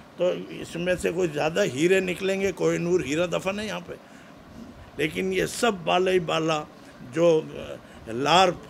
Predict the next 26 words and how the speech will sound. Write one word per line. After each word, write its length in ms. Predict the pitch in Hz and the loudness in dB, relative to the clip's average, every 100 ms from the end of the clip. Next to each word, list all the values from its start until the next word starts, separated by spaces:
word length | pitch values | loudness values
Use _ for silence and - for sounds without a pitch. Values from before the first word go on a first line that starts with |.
| - 123 | -18 -2
ये 180 | 170 170 | 0 0
लाइंस 560 | 156 147 151 202 180 | -2 0 2 2 2
एरिया 320 | 185 185 185 | 2 4 2
प्रोजेक्ट 560 | 180 175 165 170 165 151 | 0 -2 -2 0 0 0
जो 100 | 156 | -2
है, 220 | 160 160 | -2 0
ये 240 | 170 170 165 | 2 2 0
इसका 240 | - 165 | -6 -6
सबसे 400 | - 214 - 180 | -2 -4 -2 -4
बड़ा 280 | 170 160 143 - - - - | -2 -2 -4 -10 -20 -18 -10
इसका 320 | 151 - 165 | -8 -6 -6
मुजरिम 480 | 147 147 170 175 156 | -6 -2 2 2 0
है। 140 | 135 - - - - - | -8 -12 -20 -20 -18 -4
इसने 380 | 214 - 240 240 | -2 0 2 2
जो 280 | 185 202 214 | 2 4 4
हमारे 440 | 185 185 185 185 | 2 0 0 0
साथ 240 | - 165 165 | -2 -4 -2
गैरियत 480 | 139 170 170 175 | 0 0 2 0
बरत 320 | 151 151 156 151 175 | 0 -2 -4 -4 -12
रखी 500 | 165 147 - 147 143 | -8 -8 -8 -8 -4
है, 220 | 143 123 - - - | -2 -4 -10 -18 -6
मुझे 220 | 143 170 | 0 2
नहीं 180 | 156 180 | 2 0
मालूम 500 | 190 175 175 190 185 | 2 2 2 0 0
कि 120 | 175 | -2
आखिर 460 | 170 156 - 175 | -2 -2 0 -2